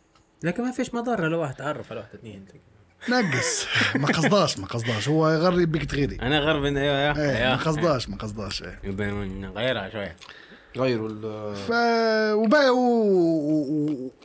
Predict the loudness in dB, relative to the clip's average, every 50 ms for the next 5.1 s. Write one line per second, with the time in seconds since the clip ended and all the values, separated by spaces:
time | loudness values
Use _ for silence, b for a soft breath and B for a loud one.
0 | -18 _ -4 0 2 4 4 4 4 4 4 2 0 0 2 4 4 4 4 2
1 | 0 -4 -4 -4 -2 -2 0 -2 -2 -6 -8 -6 -6 -4 -4 -2 0 2 2 4
2 | 4 2 2 0 0 0 0 0 2 2 2 0 0 -4 -8 _ _ _ -20 -20
3 | _ _ _ _ _ _ B B B B B B B -2 -2 0 0 0 2 2
4 | 2 2 0 0 0 0 2 4 4 2 2 2 0 0 0 2 2 0 0 -2
5 | -4